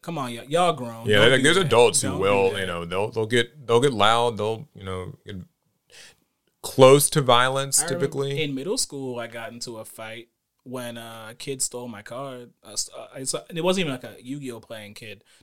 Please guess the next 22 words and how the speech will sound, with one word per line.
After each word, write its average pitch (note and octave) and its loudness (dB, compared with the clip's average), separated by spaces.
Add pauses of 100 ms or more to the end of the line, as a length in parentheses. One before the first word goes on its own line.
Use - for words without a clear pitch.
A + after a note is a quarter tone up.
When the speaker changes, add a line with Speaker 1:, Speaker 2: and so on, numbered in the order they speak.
Speaker 1:
Just - -4
some D3 -4
kid C#3+ -2
was B2 -10
met, B2 -12
wanted C3 -12
to A#2+ -16
mess A#2+ -12
with - -18
the A2+ -18
nerds, A2+ -14
so A2 -10
he G#2+ -18
ran A2+ -18
over A2 -16
and G#2 -20
took, - -16
like, G#2+ -18
one A2 -20
of G#2+ -18
my G2 -18
cards. G#2+ -12